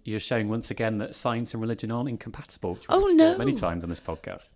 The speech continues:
Speaker 2: No, not at all. I mean, for me, it was through, part of my faith journey was actually through studying physiology and seeing how the body worked and just thinking, "This is extraordinary."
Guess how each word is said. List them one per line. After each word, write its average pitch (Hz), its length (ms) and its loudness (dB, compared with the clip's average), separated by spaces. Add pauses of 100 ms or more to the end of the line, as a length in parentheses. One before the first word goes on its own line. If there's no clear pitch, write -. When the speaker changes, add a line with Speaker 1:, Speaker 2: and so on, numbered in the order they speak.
Speaker 2:
No, 262 480 4
not 254 220 2
at - 200 -2
all. 285 180 2
I 208 40 2
mean, 180 320 2
for - 200 -4
me, 208 400 4 (560)
it 185 200 2
was - 300 0
through, 214 580 2 (120)
part 220 340 2
of 185 80 -2
my 175 200 2
faith 208 380 2
journey 143 320 -2
was 165 200 0
actually - 320 -2
through 165 180 -2
studying 165 460 0
physiology 165 880 -2 (420)
and 202 200 2
seeing 196 280 4
how 180 160 6
the 175 100 2
body 160 340 2
worked 147 340 -2
and 190 100 0
just - 220 -6
thinking, - 280 -16
"This - 260 -10
is - 180 -4
extraordinary." - 1200 -2